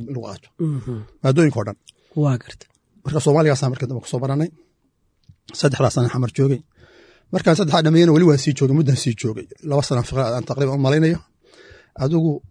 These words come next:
Speaker 1: waqti dhammaadkii kun sagaal boqol iyo toddobaatan iyo lixdii baa waxaa dhacday dalka,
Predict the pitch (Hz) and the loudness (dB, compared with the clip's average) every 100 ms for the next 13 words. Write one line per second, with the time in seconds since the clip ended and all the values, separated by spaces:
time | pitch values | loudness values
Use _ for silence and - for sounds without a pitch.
0 | _ _ - 147 - 143 135 160 143 - | _ _ -4 -4 -4 -2 0 2 0 0
1 | 135 127 160 - 139 151 127 135 135 135 | -8 -6 -6 -2 0 0 -2 -2 0 2
2 | 131 - 131 131 139 120 147 - - - | 0 -2 -2 -2 0 0 0 -2 -6 -10
3 | - - _ _ 143 131 123 156 123 123 | -20 -20 _ _ -2 0 0 -2 -2 -4
4 | 127 131 - - _ _ _ 151 151 | -2 -2 -4 -12 _ _ _ -4 0